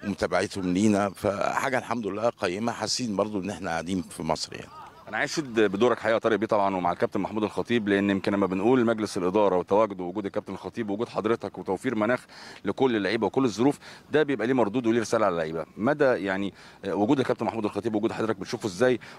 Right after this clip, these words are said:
Speaker 2: وايضًا ده موص-، مردوده على اللعيبه ايه، وصلته للعيبه ايه؟
Speaker 1: والله ده استمراريه الكابتن محمود الخطيب، ال-، يعني ما جينا، من ساعه ما جينا المجلس هو بيعمله، وخصوصًا الفتره الاخيره مع فريق الكوره اللي اسفرت الحمد لله السنه اللي فاتت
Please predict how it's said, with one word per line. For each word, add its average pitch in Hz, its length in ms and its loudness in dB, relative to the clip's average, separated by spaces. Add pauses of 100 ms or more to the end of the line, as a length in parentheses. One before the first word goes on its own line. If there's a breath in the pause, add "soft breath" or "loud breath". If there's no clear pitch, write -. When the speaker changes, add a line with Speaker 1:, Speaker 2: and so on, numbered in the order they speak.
Speaker 2:
وايضًا 139 260 4
ده 120 140 2
موص-، 120 280 0 (220)
مردوده 110 360 4
على 107 120 2
اللعيبه 107 240 0
ايه، 110 60 0
وصلته 113 320 0
للعيبه 85 240 2
ايه؟ - 100 -16 (360 loud breath)
Speaker 1:
والله 104 220 2
ده 123 100 0
استمراريه 104 560 2
الكابتن 104 340 -2
محمود 104 300 -2
الخطيب، 101 580 -2
ال-، 82 600 -2
يعني 98 200 0
ما 85 100 0
جينا، 90 240 0
من 90 100 -4
ساعه 101 160 -2
ما 92 160 -2
جينا 107 160 0
المجلس 98 440 -2
هو 101 160 4
بيعمله، 95 440 0 (500 loud breath)
وخصوصًا 110 300 2
الفتره 110 380 -2
الاخيره 110 400 -4
مع 90 200 0
فريق 107 300 -2
الكوره 120 280 2
اللي 95 180 0
اسفرت 120 380 0
الحمد 113 280 0
لله 95 140 4
السنه 113 280 0
اللي 90 100 -2
فاتت 113 340 -2